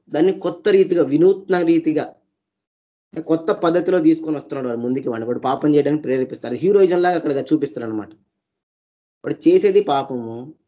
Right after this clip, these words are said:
మళ్ళీ అది హీరోయిజం అనమాట, మళ్ళీ దానికి అడిషనల్ గా. వాడు చూస్తే, చూసేవాడికి అనిపించింది అంటే, "అరే వీడు భలే చూపిస్తున్నాడు హీరోయిజం" అనుకుంటారు, కానీ అది పాపం అని తెలిసి కూడా హీరోయిజం లాగా ఉందని చెప్పేసి వాళ్ళు ఆ రీతిగా పోతారు.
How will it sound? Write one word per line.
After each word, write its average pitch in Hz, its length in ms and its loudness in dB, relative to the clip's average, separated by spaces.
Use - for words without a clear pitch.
మళ్ళీ 170 180 4
అది 175 100 4
హీరోయిజం 160 460 4
అనమాట, 123 240 -6
మళ్ళీ 131 200 -6
దానికి 135 240 -4
అడిషనల్ 127 420 -4
గా. 107 100 -12
వాడు 147 200 2
చూస్తే, 180 360 -2
చూసేవాడికి 180 400 2
అనిపించింది 151 360 2
అంటే, 156 140 -4
"అరే 139 120 -4
వీడు 143 80 2
భలే 127 220 -2
చూపిస్తున్నాడు 147 520 -2
హీరోయిజం" 139 440 2
అనుకుంటారు, 127 380 -6
కానీ 117 140 -8
అది 127 120 -4
పాపం 165 400 0
అని 165 100 4
తెలిసి 160 300 2
కూడా 170 280 4
హీరోయిజం 165 440 2
లాగా 147 180 0
ఉందని 143 280 -4
చెప్పేసి 127 340 -6
వాళ్ళు 127 220 -6
ఆ 120 80 -8
రీతిగా 120 280 -6
పోతారు. 110 360 -12